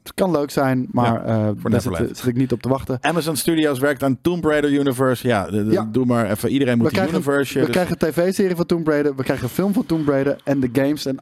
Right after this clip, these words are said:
Speaker 1: al
Speaker 2: Zo
Speaker 1: die
Speaker 2: grappig
Speaker 1: fucking shit
Speaker 2: dat
Speaker 1: moet
Speaker 2: marke-,
Speaker 1: interconnected zijn.
Speaker 2: marketeers, die, dat zijn, blijven nog steeds fucking boomers. Die lopen zo achter, jongens, op dit soort... We, we zeggen al, zeker al sinds Nerd Culture deel één ongeveer... dat, dat als je niet een M C U of wat dan ook bent... dat je het universe ding gemist hebt.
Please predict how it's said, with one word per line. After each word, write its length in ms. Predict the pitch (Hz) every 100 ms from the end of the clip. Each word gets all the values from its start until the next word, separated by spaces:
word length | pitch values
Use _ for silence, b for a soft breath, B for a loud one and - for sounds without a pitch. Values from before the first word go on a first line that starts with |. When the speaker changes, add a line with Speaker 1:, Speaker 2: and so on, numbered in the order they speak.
| -
Speaker 1:
al 120 | 208
Speaker 2:
Zo 120 | 269
Speaker 1:
die 100 | 285
Speaker 2:
grappig 120 | 131
Speaker 1:
fucking 240 | 120 214 220
shit 100 | 110
Speaker 2:
dat 80 | 107
Speaker 1:
moet 80 | 113
Speaker 2:
marke-, 140 | 117
Speaker 1:
interconnected 500 | 151 - 135 117 92
zijn. 120 | 117
Speaker 2:
marketeers, 640 | 127 117 117 131 127 117 -
die, 220 | - 110 104
dat 180 | 104
zijn, 260 | - 110 107
blijven 360 | 107 113 127 107
nog 100 | 95
steeds 300 | 90 80 -
fucking 320 | 110 - 98
boomers. 300 | 104 104 95
Die 100 | 104
lopen 280 | 104 101 92
zo 280 | 107 107
achter, 400 | 101 101 92 90
jongens, 300 | 85 85 90
op 100 | 87
dit 180 | 95 87
soort... 240 | - - 95
We, 120 | 101
we 100 | 104
zeggen 320 | 104 123 101
al, 260 | 92 107 101 b b b b
zeker 480 | 107 113 185 190
al 100 | 151
sinds 260 | 123 135 113
Nerd 300 | 110 123 135
Culture 380 | 131 120 120 123
deel 240 | 113 117 101
één 220 | 127 135
ongeveer... 600 | 131 127 123 131 120 120
dat, 220 | 113 -
dat 360 | 87 113 - 82
als 220 | 80 120
je 60 | 120
niet 220 | 120 143
een 200 | 120 107
M 20 |
C 100 | 113
U 160 | 117 113
of 200 | 110 101
wat 180 | 110 113
dan 100 | 113
ook 100 | 104
bent... 180 | 107 107
dat 140 | 104
je 200 | 110 107
het 180 | 101 98
universe 680 | 107 135 117 113 104 - -
ding 240 | 107 101
gemist 380 | - 95 117 -
hebt. 300 | 143 196 -